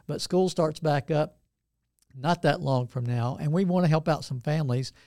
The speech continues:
with getting those supplies they're gonna need for their kids.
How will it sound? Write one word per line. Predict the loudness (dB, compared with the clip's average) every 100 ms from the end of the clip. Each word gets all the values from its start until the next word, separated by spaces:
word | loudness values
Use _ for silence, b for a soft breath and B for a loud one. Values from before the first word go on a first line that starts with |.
| b b -6
with | -4
getting | 0 0 0 -2
those | -2 -2
supplies | -4 -6 0 0 0 -2
they're | -4
gonna | -2 -2
need | -2 -2
for | -4
their | -4 -4
kids. | -2 -2 -2